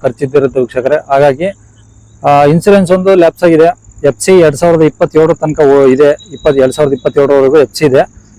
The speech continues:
ಇನ್ಸೂರೆನ್ಸ್ ಒಂದು ಲ್ಯಾಪ್ಸ್ ಆಗಿದೆ, ಬೇಕಾದ್ರೆ ಅದು ಮಾತಾಡ್ಕೊಂಡು ಡಿಸೈಡ್ ಮಾಡುವ ತಗೊಳ್ಳೋರಿಗೆ. ಇದಿಷ್ಟು ಈ ಗಾಡಿ ಬಗ್ಗೆ ಡೀಟೇಲ್ಸ್ ಆಗಿರುತ್ತೆ ವೀಕ್ಷಕರೇ. ಈ ಗಾಡಿ ರೇಟು ಫೈನಲ್ ಆಗಿ ನೀವು ನೋಡ್ತಿರೋದು ಗಾಡಿ ರೇಟು. ಈ ಗಾಡಿ ರೇಟ್ ಬಂದ್ಬಿಟ್ಟು ವೀಕ್ಷಕರೇ ಬರೀ ಒಂದೂವರೆ ಲಕ್ಷ, ಒಂದು, ಒಂದು ಲಕ್ಷದ ಐವತ್ತು ಸಾವಿರ ಈ ಗಾಡಿ ಪ್ರೈಸ್ ಹೇಳ್ತಿರೋದು.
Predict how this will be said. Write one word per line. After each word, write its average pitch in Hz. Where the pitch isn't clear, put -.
ಇನ್ಸೂರೆನ್ಸ್ 165
ಒಂದು 165
ಲ್ಯಾಪ್ಸ್ 143
ಆಗಿದೆ, 143
ಬೇಕಾದ್ರೆ 135
ಅದು 131
ಮಾತಾಡ್ಕೊಂಡು 143
ಡಿಸೈಡ್ 135
ಮಾಡುವ 139
ತಗೊಳ್ಳೋರಿಗೆ. 135
ಇದಿಷ್ಟು 190
ಈ 202
ಗಾಡಿ 175
ಬಗ್ಗೆ 185
ಡೀಟೇಲ್ಸ್ 175
ಆಗಿರುತ್ತೆ 160
ವೀಕ್ಷಕರೇ. 151
ಈ -
ಗಾಡಿ 165
ರೇಟು 175
ಫೈನಲ್ 175
ಆಗಿ 175
ನೀವು 151
ನೋಡ್ತಿರೋದು 160
ಗಾಡಿ 143
ರೇಟು. 135
ಈ 170
ಗಾಡಿ 165
ರೇಟ್ 196
ಬಂದ್ಬಿಟ್ಟು 175
ವೀಕ್ಷಕರೇ 170
ಬರೀ 165
ಒಂದೂವರೆ 160
ಲಕ್ಷ, -
ಒಂದು, 175
ಒಂದು 156
ಲಕ್ಷದ 156
ಐವತ್ತು 147
ಸಾವಿರ 151
ಈ 139
ಗಾಡಿ 139
ಪ್ರೈಸ್ 139
ಹೇಳ್ತಿರೋದು. 139